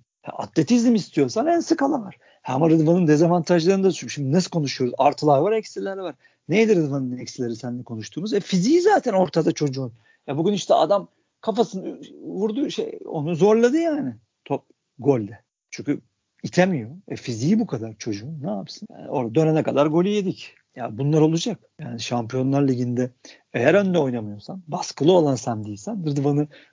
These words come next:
bu atlet adamlarla birebir bırakırsan her zaman riski var. O yüzden Rıdvan'dan faydalanacağın yerin, e, daha önde olması lazım. Senin oyuna hakim olman lazım. Tempoyu kontrol ediyor. O yüzden de Sergen Hoca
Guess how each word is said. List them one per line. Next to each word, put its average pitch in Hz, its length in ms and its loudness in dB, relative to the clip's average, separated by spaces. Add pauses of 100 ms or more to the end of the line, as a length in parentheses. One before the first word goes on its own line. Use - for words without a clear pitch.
(140)
bu - 140 -6
atlet 131 360 0
adamlarla 143 560 2 (180)
birebir 147 440 4
bırakırsan 160 600 -4 (300)
her 165 180 4
zaman 147 280 -4
riski 147 300 -6
var. 185 420 -6
O 135 80 -12
yüzden 131 220 -6
Rıdvan'dan 131 400 -4
faydalanacağın 135 880 -2
yerin, 143 340 -4 (360)
e, 127 40 -8 (420)
daha 123 180 -2
önde 147 260 2
olması 117 420 2
lazım. 135 440 -6
Senin 139 440 0
oyuna 135 240 4
hakim 123 440 2
olman 107 340 -6
lazım. 104 260 -10
Tempoyu 127 500 2
kontrol 113 680 -4
ediyor. 107 300 -14 (220)
O 151 160 4
yüzden 120 360 -2
de 165 220 -2 (180)
Sergen 123 380 0
Hoca 151 340 -2